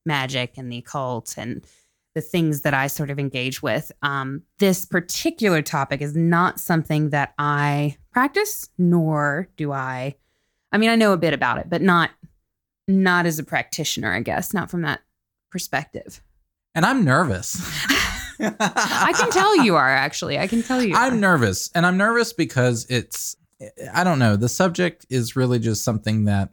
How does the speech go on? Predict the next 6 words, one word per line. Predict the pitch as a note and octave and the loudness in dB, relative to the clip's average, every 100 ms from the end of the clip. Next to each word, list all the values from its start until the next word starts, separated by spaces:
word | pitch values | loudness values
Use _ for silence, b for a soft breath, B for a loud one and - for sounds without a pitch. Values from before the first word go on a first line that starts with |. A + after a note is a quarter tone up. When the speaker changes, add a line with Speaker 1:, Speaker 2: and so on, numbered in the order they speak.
| B B B B - | B B B B -4
Speaker 2:
it's, | B2+ - - | -4 -6 -2
because | C3+ G3 A3+ | 0 0 -2
it's | F3 | -2
been, | A#2+ C#3+ C3 | 2 4 4
like, | A#2 G#2 | 2 2
really, | G2+ A2 G#2+ G2+ F#2 | 2 2 4 2 -2